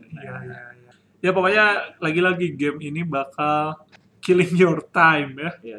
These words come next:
Speaker 2: killing your time before maghrib, bro.
Speaker 1: Bener-bener gak kerasa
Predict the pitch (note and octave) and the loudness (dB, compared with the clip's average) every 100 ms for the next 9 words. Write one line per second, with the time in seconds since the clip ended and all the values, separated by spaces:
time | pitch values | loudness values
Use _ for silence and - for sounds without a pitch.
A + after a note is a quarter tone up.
0 | - A#2 A2+ A2 G#2+ - B2+ B2 A#2 - | -16 -16 -16 -18 -20 -16 -14 -14 -16 -12
1 | B2+ B2+ - _ B2 C3+ B2+ C3+ D3+ D3 | -10 -10 -16 _ -8 -8 -6 -2 0 0
2 | - C3+ C3+ C#3+ C#3+ D3 D3+ D#3 D3+ C#3+ | -2 -2 0 2 0 -4 -4 -2 -2 -2
3 | C#3 D3+ | -2 0